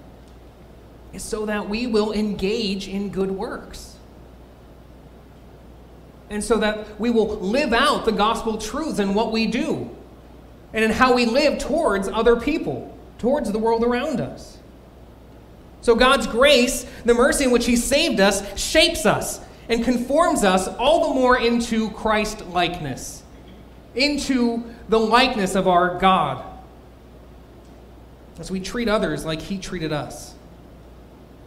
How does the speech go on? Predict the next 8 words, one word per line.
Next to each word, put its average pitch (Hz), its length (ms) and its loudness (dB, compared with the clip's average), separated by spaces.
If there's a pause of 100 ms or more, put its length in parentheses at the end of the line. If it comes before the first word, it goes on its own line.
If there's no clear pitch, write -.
(140)
doing 214 240 -2
what 196 120 2
is 185 180 2
excellent 160 560 -4
and 170 260 -8
profitable 165 600 -4
for 165 220 -8
people. 139 480 -10